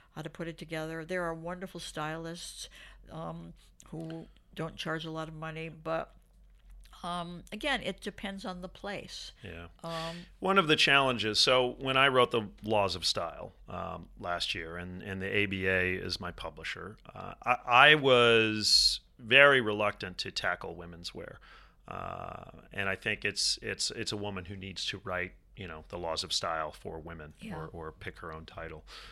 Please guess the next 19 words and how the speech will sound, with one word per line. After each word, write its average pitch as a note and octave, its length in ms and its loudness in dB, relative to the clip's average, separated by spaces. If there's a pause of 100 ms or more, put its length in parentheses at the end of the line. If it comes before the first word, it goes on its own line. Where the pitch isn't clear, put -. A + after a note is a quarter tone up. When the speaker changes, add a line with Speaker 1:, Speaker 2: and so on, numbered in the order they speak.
(240)
Speaker 2:
Um, G1+ 340 -10 (160)
but A2+ 300 2 (120)
my C#3+ 300 6
book C3+ 300 4
addresses G#2+ 640 0
mainly G2+ 560 -4
what G2+ 320 -8
men G2 480 -6
face F#2+ 640 -4
in G2 420 -8
an F#2 240 -10
era G2 460 2
of D#2+ 160 -10
business F#2 380 -6
casualization, F#2+ 880 0 (200)
Speaker 1:
Right. D3+ 300 -8 (100)
Speaker 2:
where G#2 920 4 (320)
they A#2 400 6
are G#2+ 500 6